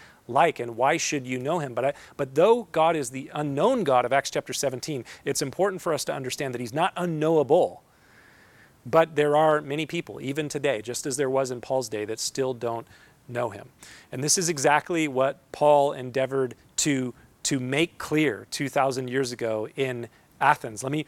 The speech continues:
read to you from Acts chapter seventeen, beginning at verse twenty-two. We read there, "Then Paul stood in the midst of the Areopagus, and he said,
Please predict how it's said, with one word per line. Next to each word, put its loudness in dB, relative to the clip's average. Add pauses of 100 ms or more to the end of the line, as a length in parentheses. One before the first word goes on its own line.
(140)
read 0
to -6
you -2
from -6
Acts -2
chapter 0
seventeen, -2
beginning -4
at -6
verse -2
twenty-two. -2
We -4
read -4
there, 2
"Then -4
Paul 4
stood 2
in 0
the -10
midst -4
of -2
the -4
Areopagus, 0
and -8
he -8
said, -2